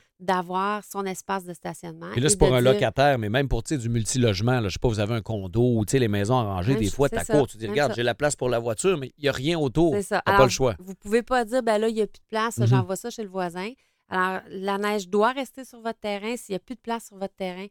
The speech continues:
Speaker 1: c'est plate, mais vous
Speaker 2: C'est comme
Speaker 1: devez
Speaker 2: ça.
Speaker 1: engager un entrepreneur
Speaker 2: OK.
Speaker 1: pour sortir, euh, la neige.
Speaker 2: Fort intéressant. Euh,
Speaker 1: Si
Speaker 2: bon.
Speaker 1: vous avez un accident chez vous,
Speaker 2: Ah oui.
Speaker 1: si, euh, quelqu'un se blesse en accident, en sortant de chez vous après souper.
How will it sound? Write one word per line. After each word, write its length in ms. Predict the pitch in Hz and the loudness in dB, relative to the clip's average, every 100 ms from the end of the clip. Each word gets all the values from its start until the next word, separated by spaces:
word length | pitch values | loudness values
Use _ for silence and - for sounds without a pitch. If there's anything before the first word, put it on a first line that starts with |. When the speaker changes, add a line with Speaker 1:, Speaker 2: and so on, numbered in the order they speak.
| _ _ _ - | _ _ _ -10
Speaker 1:
c'est 140 | 196 | -10
plate, 260 | 185 185 - _ | -6 -6 -6 _
mais 140 | 196 175 | -10 -10
vous 140 | 175 180 | -6 -2
Speaker 2:
C'est 240 | 185 180 | 0 2
comme 80 | 202 | 2
Speaker 1:
devez 80 | 220 | 2
Speaker 2:
ça. 140 | 208 | 2
Speaker 1:
engager 640 | 226 233 233 214 180 208 226 _ _ | 2 2 0 0 -2 -4 -6 _ _
un 160 | - 202 | -4 0
entrepreneur 840 | 196 - 190 - 185 180 180 190 | 0 -2 -8 -6 -8 -6 -6 -4
Speaker 2:
OK. 160 | 208 - | 0 0
Speaker 1:
pour 300 | 220 202 185 | 0 -4 -4
sortir, 580 | - 220 - - 214 202 | -4 -4 -6 -10 -8 -8
euh, 220 | 190 185 190 | -6 -8 -8
la 180 | 185 175 | -10 -12
neige. 360 | 170 - - _ _ - | -12 -20 -20 _ _ -2
Speaker 2:
Fort 120 | 160 | 0
intéressant. 520 | 165 147 127 - 123 139 _ - - - | 2 4 2 2 -2 -2 _ -20 -20 2
Euh, 380 | 113 113 113 113 | 4 6 4 2
Speaker 1:
Si 40 | 101 | 0
Speaker 2:
bon. 100 | 214 | 0
Speaker 1:
vous 120 | 214 | 2
avez 140 | 214 | 0
un 100 | 220 | 0
accident 400 | 208 - 196 226 | -2 -6 -8 -6
chez 160 | 254 208 | -6 -10
vous, 240 | 196 240 _ | -10 -12 _
Speaker 2:
Ah 160 | 202 220 | -2 0
oui. 120 | 123 | 0
Speaker 1:
si, 280 | 226 226 226 - | -2 -2 -2 -2
euh, 160 | 196 190 | -4 -2
quelqu'un 320 | 202 190 220 | -6 -4 -6
se 180 | - 190 | -4 -6
blesse 360 | 180 196 262 - _ _ _ _ | -2 -4 -4 -14 _ _ _ _
en 460 | 180 175 170 170 185 | -6 -6 -8 -8 -8
accident, 640 | 185 196 175 196 196 190 | -8 -10 -8 -8 -8 -8
en 40 | 190 | -6
sortant 400 | 226 - 233 226 | -8 -6 -6 -4
de 120 | 185 | -6
chez 160 | - | -10
vous 120 | 185 208 | -6 -6
après 220 | 202 190 | -6 -8
souper. 300 | - _ - | -10 _ -20